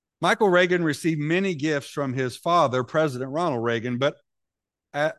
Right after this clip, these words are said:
the fortieth president's sunset funeral, Michael described the greatest gift a child can receive.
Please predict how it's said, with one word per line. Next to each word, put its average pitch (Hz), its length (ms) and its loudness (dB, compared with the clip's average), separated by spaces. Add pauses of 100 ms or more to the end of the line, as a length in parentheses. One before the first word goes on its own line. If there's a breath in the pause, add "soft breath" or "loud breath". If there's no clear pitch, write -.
the 135 240 0
fortieth 208 640 0
president's 151 680 -4
sunset 185 640 -2
funeral, 120 400 -2
Michael 139 520 0
described 127 600 -2
the 123 80 -2
greatest 147 540 -2
gift 113 420 -4 (380)
a 95 80 -4
child 123 640 0
can 127 180 -4
receive. 123 640 -10